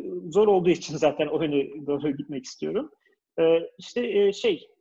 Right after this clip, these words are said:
benim burada düşündüğüm de işte mesela bu bahsettiğim gibi opak, opak lens kavramı mesela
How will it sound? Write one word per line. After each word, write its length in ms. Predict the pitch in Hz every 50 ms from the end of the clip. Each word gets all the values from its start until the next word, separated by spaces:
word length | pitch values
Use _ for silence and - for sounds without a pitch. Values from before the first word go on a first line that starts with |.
| _ _ _ -
benim 240 | 170 214 226 240
burada 180 | 233 247 226 233
düşündüğüm 480 | 220 220 - - 247 247 269 269 262 220
de 60 | 190
işte 300 | 175 - - - 311 311
mesela 440 | 247 226 214 - - 226 226 220 208
bu 100 | 220 196
bahsettiğim 500 | 220 220 214 - 226 214 - 262 254 226
gibi 100 | 175 165
opak, 280 | 165 165 - 226 214 220 - -
opak 380 | 185 180 180 180 - - -
lens 200 | 214 214 202 -
kavramı 420 | - - 214 208 202 202 240 262 254
mesela 440 | 226 196 - - 196 208 269 320